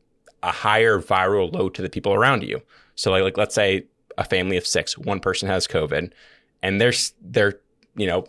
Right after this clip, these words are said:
you, they're not going anywhere. You're not going to school. You're not going to business. You're staying home, and everybody else is staying home. It's a very high likelihood that those other five family members get sick because you're all in this small area for twenty-four hours a day.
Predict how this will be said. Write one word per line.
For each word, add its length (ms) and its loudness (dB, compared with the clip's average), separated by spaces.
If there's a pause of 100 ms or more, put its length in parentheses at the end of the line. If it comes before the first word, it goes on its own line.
you, 160 -4
they're 160 2
not 160 2
going 220 0
anywhere. 280 2
You're 120 -2
not 160 -4
going 180 -2
to 60 0
school. 340 -2
You're 100 -4
not 200 -4
going 180 -2
to 80 0
business. 400 -4
You're 220 -2
staying 400 2
home, 360 0
and 140 -4
everybody 420 0
else 220 4
is 80 -4
staying 240 2
home. 380 0 (560)
It's 220 2
a 220 2 (300)
very 500 4
high 220 2
likelihood 600 2
that 280 2
those 400 2
other 220 0
five 320 0 (120)
family 260 0
members 360 -2
get 280 -2
sick 260 -4
because 440 -2
you're 120 -6
all 260 2
in 100 -4
this 300 -6
small 400 0
area 460 2 (560)
for 120 -2
twenty-four 400 -2
hours 280 -2
a 20 -6
day. 320 -2